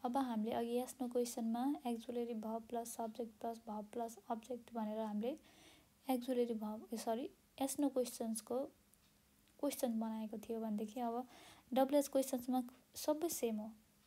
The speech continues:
एउटा फरक यति छ कि डब्लुएच क्वेसन्समा चाहिँ डब्लुएच वर्ड प्लस,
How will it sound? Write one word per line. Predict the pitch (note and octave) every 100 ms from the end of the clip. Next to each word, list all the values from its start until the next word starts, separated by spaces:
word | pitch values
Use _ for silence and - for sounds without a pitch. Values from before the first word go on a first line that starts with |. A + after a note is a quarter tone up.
| -
एउटा | C#4+ D4
फरक | C#4+ A3+ A3+ A#3
यति | A#3 B3
छ | A#3+
कि | A#3+ C4+
डब्लुएच | A#3+ A#3+ B3 B3
क्वेसन्समा | - B3 A#3+ A#3 A3+ A#3+ A#3
चाहिँ | C4 F#4+ - - - - - A#3+
डब्लुएच | A#3+ B3 B3 B3 A#3+
वर्ड | - A#3+ C4 D4 - _ _ -
प्लस, | A#3 A#3+ C#4 - -